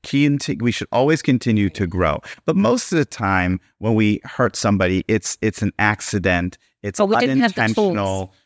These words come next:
Speaker 1: We didn't
Speaker 2: Yeah.
Speaker 1: have the tools. We're apologetic. It's just stop defending yourself and just saying, "Okay, I, I, I'm gonna learn." But we still do a lot of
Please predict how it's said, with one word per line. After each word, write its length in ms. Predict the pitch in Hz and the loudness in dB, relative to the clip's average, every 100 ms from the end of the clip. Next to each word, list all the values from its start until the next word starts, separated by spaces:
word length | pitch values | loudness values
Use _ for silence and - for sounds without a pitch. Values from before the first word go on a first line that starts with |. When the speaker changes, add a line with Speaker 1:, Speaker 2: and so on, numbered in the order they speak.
| _ | _
Speaker 1:
We 80 | 120 | -4
didn't 160 | 113 160 | 0 2
Speaker 2:
Yeah. 40 | |
Speaker 1:
have 100 | 147 | 2
the 100 | 143 | 0
tools. 500 | - 107 95 95 92 | -2 -2 0 0 0
We're 100 | 110 | 0
apologetic. 800 | 110 - 123 117 98 101 90 92 _ _ _ - | 0 0 -2 0 0 0 -2 -4 _ _ _ -6
It's 200 | - 180 | -2 0
just 140 | 214 | -2
stop 240 | - 202 - | 0 -2 -2
defending 360 | 190 196 202 | -2 0 2
yourself 460 | 170 123 104 90 - | 0 0 -2 -2 -2
and 100 | 101 | -2
just 220 | 123 - | -2 -2
saying, 260 | 143 127 120 | -2 0 -2
"Okay, 380 | 123 160 139 101 | -4 -2 -2 0
I, 220 | 107 107 - | 0 0 -2
I, 220 | 113 104 | -2 0
I'm 160 | 117 113 | -2 0
gonna 180 | 120 | -2
learn." 400 | 113 120 85 76 - _ 123 | 0 -2 -4 -8 -14 _ -2
But 320 | 110 _ _ _ _ 117 | -2 _ _ _ _ -4
we 140 | 120 | -2
still 320 | - - 165 | 0 0 2
do 160 | 135 123 | 2 2
a 80 | 113 | 4
lot 100 | |
of 80 | 110 | 2